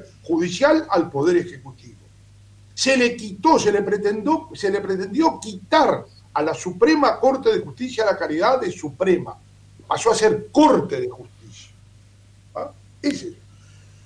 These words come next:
ese es uno, uno de los problemas fundamentales. O sea, creo que en ese momento, este, aquel Ministerio de Educación y Cultura enca-, del primer gobierno del doctor Sanguinetti, encabezado nada menos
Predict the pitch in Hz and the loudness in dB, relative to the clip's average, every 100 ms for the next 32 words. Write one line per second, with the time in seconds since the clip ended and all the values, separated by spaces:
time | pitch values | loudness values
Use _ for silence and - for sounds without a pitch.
0 | - - - - - 269 294 277 - 254 | -20 -20 -20 -20 -10 0 2 2 0 2
1 | 254 240 233 233 214 185 175 160 156 151 | 4 2 2 4 6 6 4 4 2 2
2 | 135 - 160 160 143 135 - 127 147 151 | -2 -8 -8 -6 -6 -8 -12 -10 -4 -4
3 | - - _ _ - 190 226 226 196 - | -4 -18 _ _ -4 4 4 4 -2 -2
4 | 175 - 214 208 220 240 240 254 - - | -4 -4 -4 -2 0 0 -2 -4 -6 -8
5 | - - - 143 143 - 135 127 117 139 | -20 -20 -10 -10 -10 -14 -10 -8 -8 -8
6 | 127 202 202 190 - 220 226 196 170 175 | -4 -2 0 0 0 0 4 8 8 6
7 | 175 220 220 - 190 185 226 190 160 - | 2 2 -2 -2 -6 -4 2 4 2 -2
8 | - - - 170 175 175 160 - 156 151 | -14 -20 -8 -2 -2 0 -4 0 0 2
9 | 151 220 214 196 226 220 190 170 156 190 | 4 6 8 8 6 6 4 4 2 0
10 | 180 175 170 175 180 147 147 151 151 143 | 2 0 0 0 0 -2 -4 0 0 2
11 | 214 214 175 196 233 202 208 185 - | 4 6 6 4 4 4 2 -2 -6